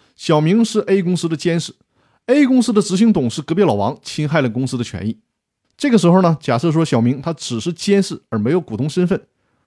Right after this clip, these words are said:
那么在这种情况下，小明就不能自己跳出来代表公司进行诉讼，只能是当公司的其他股东请求小明的时候，比如说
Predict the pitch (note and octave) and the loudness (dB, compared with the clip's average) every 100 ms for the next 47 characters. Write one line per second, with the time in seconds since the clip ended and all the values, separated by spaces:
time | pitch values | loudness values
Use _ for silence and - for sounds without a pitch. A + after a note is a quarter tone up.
0 | _ G#3+ G3+ A#3 A#3 C#3 - A#2 B2 C3+ | _ 2 4 4 4 2 0 0 0 -2
1 | _ _ - - C#3 B2 B2 F3 - C#3+ | _ _ -12 0 2 4 2 -2 -6 -4
2 | D3+ D3+ F3+ A#2 - C#3 - G2 - _ | -2 -2 -4 -6 -4 -4 -2 -6 -8 _
3 | _ D3+ B2 G#2 G2 G#2+ G#2+ G#2 F#2+ G2+ | _ 0 0 -2 -8 -6 -6 -6 -8 -10
4 | F2+ F#2+ G2 - _ _ _ _ _ _ | -10 -14 -14 -18 _ _ _ _ _ _
5 | - E3+ A#3+ C4 A3+ A3 A#3 A3+ A3 G#3+ | 2 4 4 2 2 0 2 0 2 -2
6 | G3+ - A3 C4 C3+ C3 F3 - - A#2 | -2 -2 0 0 -2 -2 -4 -4 -2 0
7 | D3 A3 D3+ A2+ G#2 B2+ G#2+ G#2 - _ | 2 2 2 0 -2 -2 -4 -6 -10 _
8 | - C#3+ D#3+ F3+ | 0 2 4 0